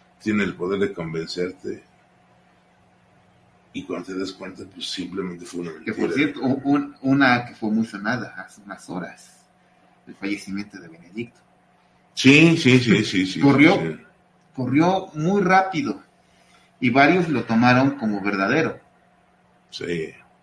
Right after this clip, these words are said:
Speaker 2: Y Benedicto sigue vivo.
Speaker 1: O como el hecho de que también en antier o qué día fue,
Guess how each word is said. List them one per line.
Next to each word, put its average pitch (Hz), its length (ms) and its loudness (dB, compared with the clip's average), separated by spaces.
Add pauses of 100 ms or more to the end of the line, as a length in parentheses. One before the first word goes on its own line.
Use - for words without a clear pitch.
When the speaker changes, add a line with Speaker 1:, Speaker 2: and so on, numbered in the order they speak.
(120)
Speaker 2:
Y 104 80 -12
Benedicto 90 520 -10
sigue - 260 -20
vivo. - 160 -18 (600)
Speaker 1:
O 113 180 4
como 135 220 8
el 143 80 10
hecho 156 220 6
de 120 120 8
que 113 80 6
también 110 400 4
en 90 340 -2
antier 101 480 4
o 87 300 2
qué - 140 -4
día 90 160 0
fue, 92 360 -2